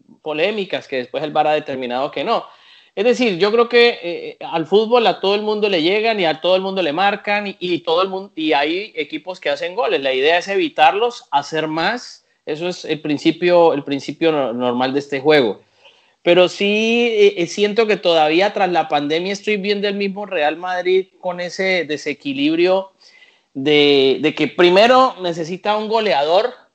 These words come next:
que todavía no lo tiene más allá de los números de, de Benzema,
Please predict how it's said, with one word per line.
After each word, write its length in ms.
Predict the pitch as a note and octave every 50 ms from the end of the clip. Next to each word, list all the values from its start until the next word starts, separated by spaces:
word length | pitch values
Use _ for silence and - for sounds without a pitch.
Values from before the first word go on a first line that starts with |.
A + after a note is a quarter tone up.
| _ _ -
que 520 | - - D#3+ D3+ D3+ D3 C#3+ C#3+ C3 - -
todavía 480 | D3+ D3+ D3 C#3+ D3 D#3+ F3 F#3 F#3+ G3
no 100 | G3 G3
lo 160 | G3 G3+ F#3+
tiene 240 | G3+ G3 G3 G3+ G3
más 200 | F#3+ F#3 E3+ F#3
allá 240 | F#3 F3 F#3 F#3
de 40 | F#3
los 200 | F#3+ F3+ D#3 C#3+
números 420 | C#3 D3+ D#3 E3+ F3 F3 E3+ D#3+ C#3
de, 360 | C3 C3 C3 B2+ B2 A#2+ F2+ A2+
de 80 | C3+ C3+
Benzema, 640 | C3 C3+ C3+ - C#3 B2 B2 A#2+ C3+ F3+ - _